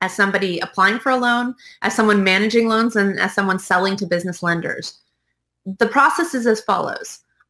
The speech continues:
"I need money." And then the lender says, "Great, I need information 'cause I can't give you money without your information."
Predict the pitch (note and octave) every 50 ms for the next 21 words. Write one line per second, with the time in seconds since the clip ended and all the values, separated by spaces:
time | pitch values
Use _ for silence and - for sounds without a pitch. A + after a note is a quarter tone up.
0 | _ _ - B3 D4+ E4+ E4+ E4 D#4+ D#4 C4+ B3+ C4 C#4 C#4+ A3 E3 - - _
1 | _ _ _ _ _ _ _ _ _ _ - G3 G3+ G#3 G3+ G3+ G3+ G3 G#3 G#3+
2 | A#3+ B3 C4+ C4 - G#3 F3+ F3 F3 F3 - - _ _ - A#3+ B3+ D4+ D#4 A3
3 | D3 - - _ _ _ _ _ _ - A3 A#3+ C#4 D4+ D#4 C#4+ B3+ B3 A#3+ -
4 | A#3+ G#3+ G3+ G3+ C#4 - - F#3+ D3 - - - - - A3+ - G#3+ A3+ G#4 -
5 | D#4+ E4 D#4+ B3+ - D4+ D#4+ D4+ D#4 D4 C#4 C4 C4+ D4+ C4 F#3 D#3 - A#3 A3
6 | - - G#3+ G#3+ G#3+ A3 A#3 G#3 A3+ A3 G#3+ G#3 G3+ - G3 F#3+ G3 G#3 A3 -
7 | - C#3+ -